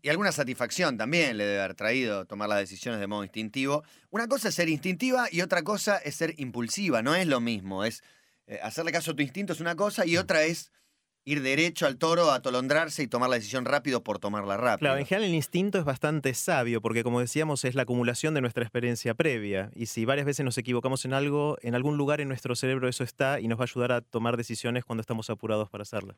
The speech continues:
Speaker 1: Respecto de lo difícil que es la toma de decisiones, le ponen el ejemplo: los chicos, eh, con exámenes múltiple choice son un claro ejemplo.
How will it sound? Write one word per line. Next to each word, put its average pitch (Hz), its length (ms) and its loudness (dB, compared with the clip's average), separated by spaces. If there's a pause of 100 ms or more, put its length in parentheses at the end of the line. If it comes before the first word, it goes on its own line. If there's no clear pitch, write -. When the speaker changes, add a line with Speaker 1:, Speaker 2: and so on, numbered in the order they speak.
(160)
Speaker 1:
Respecto 120 400 -2
de 123 80 4
lo 120 60 4
difícil 117 400 -2
que 123 80 0
es 120 60 -2
la 117 100 2
toma 123 260 0
de 104 300 0
decisiones, 135 720 -2
le 113 100 -4
ponen 131 220 0
el 113 80 0
ejemplo: 123 520 0
los 113 160 0
chicos, 117 640 -2
eh, 98 340 -2
con 113 140 -2
exámenes 120 380 -4
múltiple 117 500 -2
choice 131 400 0
son 120 220 -6
un 110 80 -6
claro 135 200 -2
ejemplo. 113 500 -4